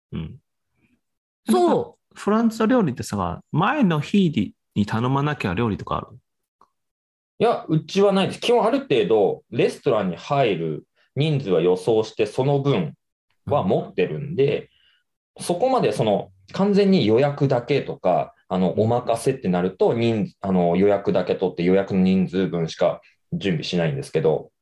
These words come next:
Speaker 3: うち、まあ、
Speaker 2: うん。
Speaker 3: 普通、基本そんなレストランはそこまでないと思うので、
Speaker 1: うん。
Speaker 3: 心配する必要はないと思います。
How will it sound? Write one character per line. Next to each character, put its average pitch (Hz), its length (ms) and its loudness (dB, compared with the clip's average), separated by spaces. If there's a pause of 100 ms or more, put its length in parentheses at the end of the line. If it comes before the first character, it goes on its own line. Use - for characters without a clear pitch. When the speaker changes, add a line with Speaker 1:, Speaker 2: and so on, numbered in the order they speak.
(220)
Speaker 3:
う 139 60 -10
ち、 - 320 -4
ま 208 120 2
あ、 - 40 2
Speaker 2:
う - 20 4
ん。 196 80 2
Speaker 3:
普 165 80 -6
通、 180 140 -2
基 - 100 -8
本 262 200 0
そ - 280 -2
ん 247 40 -2
な 254 100 0
レ 247 120 2
ス 247 80 -10
ト - 80 0
ラ 98 80 2
ン 87 100 0
は 80 240 0
そ - 200 -10
こ - 120 -2
ま 190 80 4
で 101 80 0
な 101 140 0
い 147 100 -4
と 85 80 0
思 73 200 -4
う - 40 -10
の 57 120 -10
で、 60 200 -6 (380)
Speaker 1:
う - 40 -10
ん。 85 340 -10 (260)
Speaker 3:
心 131 220 -6
配 120 140 0
す 117 100 -6
る 107 80 -4
必 - 120 -8
要 101 40 0
は 87 80 -2
な 67 80 -4
い 62 80 -8
と - 60 -8
思 - 120 -12
い - 60 -20
ま - 100 -20
す。 - 100 -20